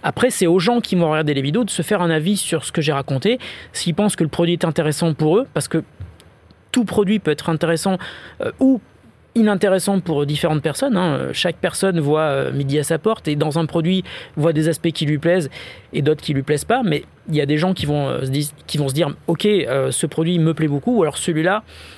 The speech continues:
bah, peut-être pas, alors je vais voir un autre produit, je vais aller voir s'il y a d'autres vidéos de test.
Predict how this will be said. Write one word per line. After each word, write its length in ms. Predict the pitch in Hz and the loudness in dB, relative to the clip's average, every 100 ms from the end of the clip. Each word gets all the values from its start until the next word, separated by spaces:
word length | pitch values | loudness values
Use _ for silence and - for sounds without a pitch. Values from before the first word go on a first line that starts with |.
| - - | -12 -2
bah, 240 | 139 - - - - | -2 -2 -8 -18 -4
peut-être 300 | 180 180 - | 0 0 -4
pas, 300 | - 165 190 | 0 0 2
alors 180 | 147 135 | 0 0
je 80 | |
vais 80 | 143 | -2
voir 240 | 135 156 160 | 0 2 2
un 100 | 160 | 0
autre 120 | 160 | 0
produit, 400 | 180 156 175 180 143 | -2 0 -2 -4 -6
je 140 | 139 | -4
vais 60 | 131 | -2
aller 80 | |
voir 180 | 143 165 | -2 -2
s'il 120 | - | -2
y 20 | 147 | 0
a 40 | |
d'autres 160 | 160 - - 156 | -2 -4 -12 -4
vidéos 280 | 151 180 | 0 2
de 100 | 165 | 2
test. 320 | 156 160 170 | 2 0 -2